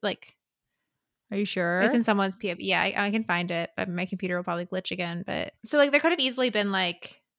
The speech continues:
Speaker 1: I mean, he might have heard that they, but yeah, he, he would have,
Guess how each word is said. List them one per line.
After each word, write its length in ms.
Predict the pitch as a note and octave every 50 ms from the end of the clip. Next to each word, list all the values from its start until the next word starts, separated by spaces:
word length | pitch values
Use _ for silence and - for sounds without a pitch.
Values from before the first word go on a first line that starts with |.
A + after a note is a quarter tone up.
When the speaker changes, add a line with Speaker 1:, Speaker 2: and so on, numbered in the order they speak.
| _ _ _ _ _ _ _ _ _ _ _ -
Speaker 1:
I 60 | C4
mean, 120 | A#3 A#3+ B3+
he 80 | B3
might 100 | B3 C4+
have 100 | D4 C#4
heard 340 | A3+ - - G#3 G3 G3 G3 G3
that 100 | F#3 -
they, 140 | F#3 F#3 - - -
but 100 | C4 C4+
yeah, 140 | C#4+ C#4 A#3
he, 200 | G#3 A3+ C4 C#4+ - - -
he 160 | - - - D4+
would 120 | - F#4
have, 100 | A#4+ B4